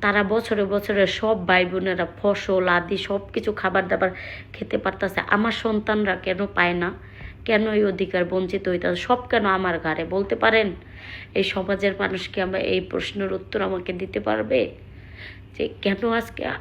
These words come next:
আমার সন্তান আমাকে পালতে হয়, আমার স্বামীকে আমার পালতে হয়?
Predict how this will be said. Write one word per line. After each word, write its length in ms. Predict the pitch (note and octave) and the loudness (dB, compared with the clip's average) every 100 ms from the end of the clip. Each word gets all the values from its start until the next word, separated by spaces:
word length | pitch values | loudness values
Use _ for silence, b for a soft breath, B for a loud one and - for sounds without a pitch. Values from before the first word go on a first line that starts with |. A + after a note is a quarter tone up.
| - | -2
আমার 240 | A3+ B3 | 0 0
সন্তান 480 | A#3+ - A#3 - A#3+ | -2 -4 -4 -6 -8
আমাকে 320 | A#3+ A#3+ A#3 | -4 -4 -4
পালতে 340 | G#3+ A3 G#3+ A3 | -2 -2 0 -2
হয়, 280 | G#3+ A3+ C#4+ - - B B B B | 0 -2 -2 -10 -18 B B B B
আমার 180 | G#3 G#3+ | -2 -2
স্বামীকে 500 | G#3 - G#3+ B3 - | 0 0 -2 -2 -4
আমার 200 | B3 A3 | -4 -4
পালতে 340 | G#3+ A3 G#3 G#3+ | -2 -2 0 -2
হয়? 240 | G#3+ | 0